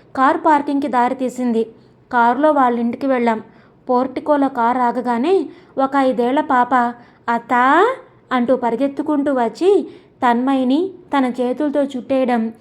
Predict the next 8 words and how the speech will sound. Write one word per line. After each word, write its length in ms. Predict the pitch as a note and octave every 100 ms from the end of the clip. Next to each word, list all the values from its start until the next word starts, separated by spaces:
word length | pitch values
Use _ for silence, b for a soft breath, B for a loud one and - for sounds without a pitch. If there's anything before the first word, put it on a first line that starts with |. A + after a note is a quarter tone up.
| b - _ B3
తన్మయి 560 | A#3 B3 B3 A#3+ E4 E4+ B B B3+
ఆ 140 | B3
పాప 320 | A#3+ B3 B3+
బుగ్గల 360 | A#3+ A#3+ C#4 D4
మీద 220 | C#4+ C#4
ముద్దు 260 | A#3+ A3+ D4+
పెట్టుకుంటూ, 720 | C#4+ C#4 - B3 D#4+ F#4 C#4 B B B A#3+
"ఏయ్ 160 | B3+